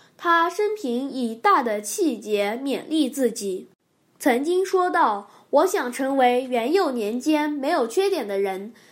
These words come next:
能够在地下见司马光，最后成为有名的大臣，谥号是中定。因质文四言诗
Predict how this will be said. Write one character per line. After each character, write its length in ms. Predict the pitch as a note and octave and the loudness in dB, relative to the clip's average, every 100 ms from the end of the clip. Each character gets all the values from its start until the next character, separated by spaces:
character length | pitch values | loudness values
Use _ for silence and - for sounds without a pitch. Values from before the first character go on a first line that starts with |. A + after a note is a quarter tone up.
| _ | _
能 220 | B3 B3+ | 0 2
够 280 | D4 D4 C4 | 4 4 4
在 180 | D4+ D4+ | 0 -2
地 240 | F4+ D4 | 0 -2
下 300 | B3 B3+ A#3 | 0 0 0
见 200 | A#3+ D#4 | -2 -4
司 200 | C4 F#4+ | 0 0
马 180 | F4 - - | 0 -4 0
光， 300 | D4 D4+ D#4 - _ _ _ | 0 0 -8 -20 _ _ _
最 180 | D#4+ D4 | 0 2
后 220 | D#4 B3+ | 4 2
成 240 | B3+ C4 | 0 -2
为 320 | C4+ B3 C4 D4+ | 2 2 2 0
有 180 | C4 | -2
名 160 | G3 G3 | -2 -4
的 120 | B3+ | 0
大 260 | F4+ D4+ - | 0 0 -2
臣， 380 | - G3+ G#3 A#3+ _ _ _ | -8 -8 -8 -14 _ _ _
谥 280 | - - D4+ | -4 0 2
号 340 | C4 D4 A3+ | 4 2 2
是 160 | A#3 C4+ | -2 -4
中 240 | E4 F4+ | -2 0
定。 320 | F#4+ D#4+ F#3+ - _ _ _ _ _ _ _ _ | 0 -2 -4 -16 _ _ _ _ _ _ _ _
因 260 | G4 G4+ G4+ | 0 0 0
质 240 | G4+ C#4 | 2 2
文 360 | A#3 G#3 G#3+ C4+ | 2 0 -2 -6
四 340 | - G#4+ E4 | -4 0 0
言 240 | G#3+ F#3+ A3+ | -2 -6 -8
诗 380 | - E4 E4 | -4 -2 -2